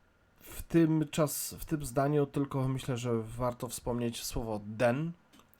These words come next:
To jest partykuła modalna. To jest słowo, którego nie przytłuma-, nie tłumaczymy na niemiecki,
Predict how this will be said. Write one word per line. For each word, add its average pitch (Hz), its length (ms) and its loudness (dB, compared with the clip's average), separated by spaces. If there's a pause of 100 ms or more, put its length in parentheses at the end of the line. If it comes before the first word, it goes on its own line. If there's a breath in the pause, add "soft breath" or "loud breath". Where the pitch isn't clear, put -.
(360 loud breath)
To - 80 0
jest - 140 -2
partykuła 185 460 6
modalna. 104 760 2
To 131 100 -8
jest 123 120 -4
słowo, 185 540 2
którego 123 800 2
nie 139 160 -2
przytłuma-, 127 520 -2 (140)
nie 143 140 -2
tłumaczymy 143 520 2
na 113 100 6
niemiecki, 98 720 -4